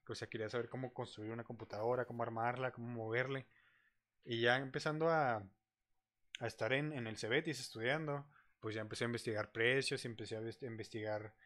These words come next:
especificaciones, qué podía jugar con, con qué gráfica,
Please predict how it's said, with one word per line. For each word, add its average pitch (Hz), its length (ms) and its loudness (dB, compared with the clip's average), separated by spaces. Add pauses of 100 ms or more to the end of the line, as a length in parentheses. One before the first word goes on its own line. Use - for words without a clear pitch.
(280)
especificaciones, 117 1160 0
qué 113 120 -2
podía 113 260 4
jugar 110 340 2
con, 113 300 -2
con 104 340 -8
qué 110 100 0
gráfica, 117 840 4